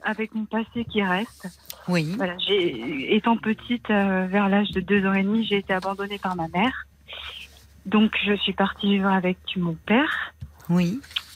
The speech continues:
Speaker 1: Qui, euh, qui a rencontré une dame qui est finalement devenue, euh, un peu comme ma mère. Parce que je n'ai plus du tout eu de lien avec ma mère, aucun souvenir, rien du tout.
Speaker 2: Oui.
Speaker 1: Ma mère biologique.
Speaker 2: Oui.
Speaker 1: Donc, j'ai vécu avec mon papa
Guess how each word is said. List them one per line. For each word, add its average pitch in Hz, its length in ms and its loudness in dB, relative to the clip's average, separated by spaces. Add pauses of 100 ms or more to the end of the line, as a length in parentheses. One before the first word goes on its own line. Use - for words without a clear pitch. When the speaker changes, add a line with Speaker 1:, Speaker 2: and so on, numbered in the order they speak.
Speaker 1:
Qui, 202 320 2
euh, 190 220 2
qui - 180 0
a 220 80 6
rencontré 220 580 2
une 190 220 2
dame 180 420 0 (800)
qui 190 260 0
est 196 180 4
finalement 196 400 2
devenue, 196 460 4
euh, 180 60 0 (500)
un 185 120 0
peu 185 160 -4
comme 233 200 4
ma 202 120 4
mère. 180 600 0 (680)
Parce - 140 -12
que 208 140 4
je 190 80 4
n'ai 190 100 8
plus 202 200 -2
du 214 160 0
tout 226 180 0
eu 208 100 2
de 185 140 0
lien 208 180 4
avec 196 240 2
ma 196 180 4
mère, 208 260 2
aucun 190 300 -2
souvenir, 196 440 2
rien 190 220 2
du 170 180 -2
tout. 254 220 0 (680)
Speaker 2:
Oui. 196 180 0
Speaker 1:
Ma 170 120 2
mère 165 160 2
biologique. 170 460 -2 (320)
Speaker 2:
Oui. 180 220 2
Speaker 1:
Donc, 202 240 2 (120)
j'ai 208 120 2
vécu 190 480 2
avec 180 360 -2
mon 165 180 -6 (120)
papa 180 420 0